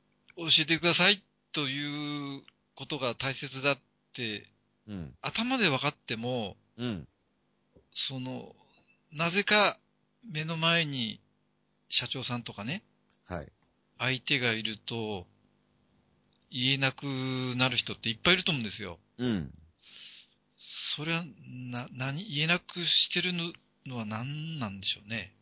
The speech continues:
Speaker 2: 多分ですけども、
Speaker 1: ええ。
Speaker 2: 人によっていろんな要因があると思いますけども、
Speaker 1: ええ。
Speaker 2: なんか、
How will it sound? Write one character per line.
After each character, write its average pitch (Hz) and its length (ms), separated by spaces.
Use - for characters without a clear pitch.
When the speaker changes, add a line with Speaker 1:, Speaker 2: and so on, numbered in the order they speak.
Speaker 2:
多 190 160
分 175 240
で 104 80
す - 140
け 87 80
ど 87 100
も、 101 340
Speaker 1:
え 123 320
え。 - 20
Speaker 2:
人 - 220
に 185 60
よ 190 60
っ 170 60
て 165 100
い 165 60
ろ 180 100
ん 180 80
な 175 60
要 170 160
因 170 100
が 165 80
あ 160 40
る 143 80
と 101 100
思 101 80
い 98 40
ま 101 120
す - 80
け 90 80
ど 98 80
も、 156 240
Speaker 1:
え - 20
え。 95 220
Speaker 2:
な 143 140
ん 147 80
か、 98 280